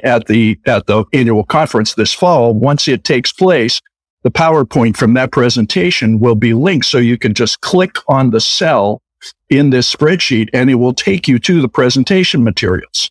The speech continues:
And that's a real advantage, so that in one place, our members can see, "Oh, there was a presentation in twenty twenty-one about working with Greek Life and additional insureds.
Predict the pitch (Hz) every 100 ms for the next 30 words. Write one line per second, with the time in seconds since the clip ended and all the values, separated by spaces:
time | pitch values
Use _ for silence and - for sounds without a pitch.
0 | - - 120 180 165 139 135 127 110 92
1 | 120 113 104 - 127 117 107 117 110 -
2 | 120 117 110 143 185 - 147 107 101 -
3 | - - _ _ _ _ - 127 127 127
4 | 127 123 117 - - 113 104 104 - 131
5 | 110 - 185 208 113 87 _ _ _ _
6 | _ 131 127 127 131 123 - - 120 113
7 | 156 - 131 165 143 143 127 117 110 104
8 | 139 143 135 156 143 127 131 110 110 104
9 | 117 98 113 104 110 _ - - _ 113
10 | 135 135 123 123 - 131 123 - 120 110
11 | 104 120 104 95 123 - 113 101 101 -
12 | 170 110 107